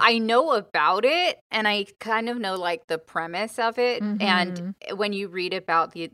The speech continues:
Speaker 1: the description of it in, um, this, this article, or if you look up the book anywhere, really,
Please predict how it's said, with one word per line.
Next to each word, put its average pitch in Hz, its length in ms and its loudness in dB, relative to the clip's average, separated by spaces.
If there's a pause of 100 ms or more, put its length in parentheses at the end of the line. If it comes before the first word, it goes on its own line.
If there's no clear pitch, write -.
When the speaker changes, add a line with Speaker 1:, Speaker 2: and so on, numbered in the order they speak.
Speaker 1:
the 180 140 -6
description 170 720 -6
of 170 180 -6
it 170 260 -4
in, 165 380 -6
um, 151 540 -2 (100)
this, 165 260 0 (320)
this 165 160 -8
article, 165 440 -2
or 240 180 8
if 175 160 2
you 160 100 -6
look 156 200 -8
up - 180 -8
the 139 80 -8
book - 280 -10
anywhere, 156 460 -4
really, 156 520 -6